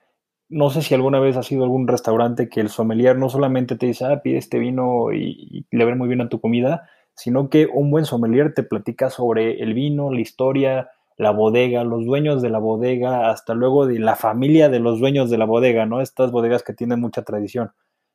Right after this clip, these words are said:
Que crean que no es, solamente son para las bodegas más exclusivas, todas las bodegas tienen una historia muy rica y creo que vale la pena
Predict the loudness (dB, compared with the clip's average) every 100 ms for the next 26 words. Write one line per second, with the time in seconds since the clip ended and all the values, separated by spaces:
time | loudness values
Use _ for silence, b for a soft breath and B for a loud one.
0 | _ -6 -4 -2 -2 -6 -2 2 4 2
1 | 0 2 2 2 0 2 0 -4 -4 -4
2 | -4 -6 -6 -2 0 2 0 0 -2 0
3 | 2 0 0 -2 -2 -8 -12 -10 0 2
4 | 2 0 2 4 4 2 0 -2 -4 -4
5 | -4 -4 -6 -4 -2 -2 0 0 0 0
6 | -2 -4 -2 2 2 0 -2 -2 0 -2